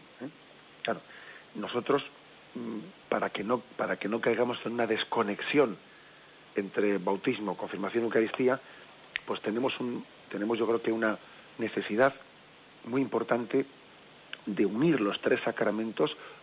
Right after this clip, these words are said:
con un proceso catequético. Solo así entenderemos como que, solo así entenderemos el hecho de que se trata de una iniciación cristiana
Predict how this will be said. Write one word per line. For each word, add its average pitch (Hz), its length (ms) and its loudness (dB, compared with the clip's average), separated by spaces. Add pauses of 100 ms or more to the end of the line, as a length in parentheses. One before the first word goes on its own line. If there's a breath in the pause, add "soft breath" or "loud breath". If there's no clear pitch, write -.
con 113 180 -4
un 143 160 -2
proceso 110 520 -2
catequético. - 760 -4 (800 loud breath)
Solo 123 240 2
así - 200 4
entenderemos 113 680 4 (560 loud breath)
como 95 340 0
que, 95 260 -2 (920 loud breath)
solo 101 200 4
así 107 140 -2
entenderemos 107 480 2
el 101 120 0
hecho - 180 0
de 127 120 2
que 135 260 2 (120)
se 98 120 2
trata 131 320 2
de 117 100 2
una 147 240 2 (160)
iniciación 120 800 0
cristiana 135 500 0